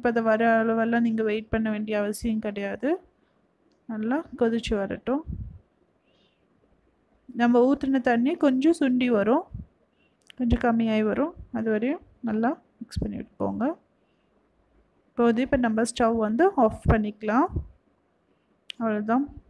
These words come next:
பாருங்க. இப்ப வந்து நம்ம fry பண்ணி வச்சிருக்கிற அந்த இதெல்லாம் போட்டுக்கலாம். இப்ப இதை வந்து நல்லா மிக்ஸ் பண்ணி விட்டுக்கோங்க. அந்த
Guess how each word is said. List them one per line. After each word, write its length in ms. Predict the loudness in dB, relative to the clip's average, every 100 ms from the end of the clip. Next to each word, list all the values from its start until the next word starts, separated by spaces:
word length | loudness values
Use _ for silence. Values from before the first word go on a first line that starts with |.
| -6
பாருங்க. 320 | -2 -2 -2 -2 -4 -14 _ _ _ _ _ _ _ _ _ _ -4
இப்ப 100 | 0 0
வந்து 160 | 0 0
நம்ம 220 | 0 2 2
fry 180 | 2 0 0
பண்ணி 200 | 0 0 -2
வச்சிருக்கிற 460 | -2 -6 -4 -2 0 0 -4 -6 -12 _ _ _ _ _ _ _ _ _ -4
அந்த 140 | 0 2 2 0
இதெல்லாம் 400 | 0 2 2 2 2
போட்டுக்கலாம். 540 | 0 -4 -2 0 0 -4 -20 -20 -20 _ _ _ -6
இப்ப 180 | -2 0 0
இதை 100 | 0
வந்து 160 | 0 0 2
நல்லா 260 | 2 4 4 2
மிக்ஸ் 240 | 0 0
பண்ணி 160 | 2 2
விட்டுக்கோங்க. 480 | -2 -4 -4 -2 2 2 0 _ _ _ _ _ _ _ _ _ _ _ _ _ _ _ _ _ _ _ -20 _ _ _ -4
அந்த 140 | 0